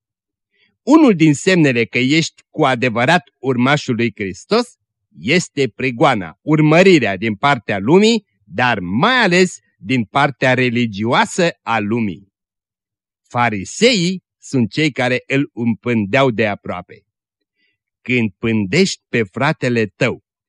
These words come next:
ca să vezi dacă împlinește sau nu anumite forme religioase, nu te supăra, dragul meu, dar să știi, tu te numeri printre dușmanii Domnului Isus, orice motiv ai vrea să aduci.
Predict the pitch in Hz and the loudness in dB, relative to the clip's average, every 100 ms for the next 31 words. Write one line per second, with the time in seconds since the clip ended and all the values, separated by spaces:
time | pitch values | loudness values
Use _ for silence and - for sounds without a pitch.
0 | _ _ - 123 135 - 110 123 170 139 | _ _ -10 -6 -6 -4 -4 2 2 2
1 | 139 - 135 - 131 120 98 117 120 151 | -2 -2 -4 -4 -6 -6 -4 -2 0 0
2 | - 139 127 117 113 123 151 _ 117 123 | -2 -4 -2 0 2 2 2 _ -4 -2
3 | 117 139 151 151 135 - 185 202 131 104 | 2 2 2 0 0 -2 2 4 4 -2
4 | 101 104 120 123 98 120 104 107 202 226 | -4 -2 -2 -2 -4 -4 -4 -2 -2 -2
5 | _ _ _ - 359 - 180 - 135 120 | _ _ _ -4 0 2 2 2 -2 -2
6 | 117 110 113 110 95 90 113 180 190 _ | -2 -2 -4 -4 -6 -4 0 0 0 _
7 | _ _ - 117 110 110 - - 131 - | _ _ -4 -4 -4 -8 -4 -2 -2 -4
8 | _ _ _ - 143 - 117 90 127 190 | _ _ _ -4 -2 0 -2 2 4 4
9 | 185 180 156 _ - 139 123 123 131 104 | 4 2 -4 _ -4 -2 -2 -4 -6 -4
10 | 123 131 - 107 143 196 165 147 85 147 | -2 -2 -2 -2 2 2 2 0 0 2
11 | 135 127 120 107 - 92 - - 254 277 | 2 2 0 -2 -6 -12 -14 -2 2 2
12 | - 208 180 165 175 147 120 120 123 110 | 4 2 4 2 2 2 0 0 -2 -4
13 | 95 90 - - | -8 -8 -14 -20